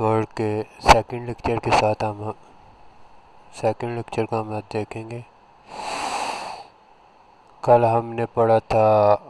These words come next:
एमएस वर्ड के बारे में कि एमएस वर्ड क्या होता है, इसमें हम क्या-क्या चीज़ें बना सकते हैं, मतलब किस चीज़ पे हम इसमें work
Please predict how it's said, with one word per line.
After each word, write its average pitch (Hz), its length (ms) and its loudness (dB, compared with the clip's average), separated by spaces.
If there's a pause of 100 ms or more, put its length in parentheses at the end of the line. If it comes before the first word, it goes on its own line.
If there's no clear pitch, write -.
(680)
एमएस 113 400 -4
वर्ड 110 280 4
के 117 120 -4
बारे 104 340 0
में 104 180 -10
कि 107 120 -4
एमएस 104 360 -6
वर्ड 104 360 -4
क्या 110 120 4
होता 101 440 0
है, 101 240 -2
इसमें 107 260 -10
हम 101 260 -8
क्या-क्या 104 380 -4
चीज़ें 101 480 -12
बना 101 320 -12
सकते 101 400 -18
हैं, 101 520 -16
मतलब 101 280 -20 (240)
किस 117 160 -16 (640)
चीज़ 117 300 -18
पे 117 80 -10
हम 110 280 -8
इसमें 110 260 -12
work 107 380 -6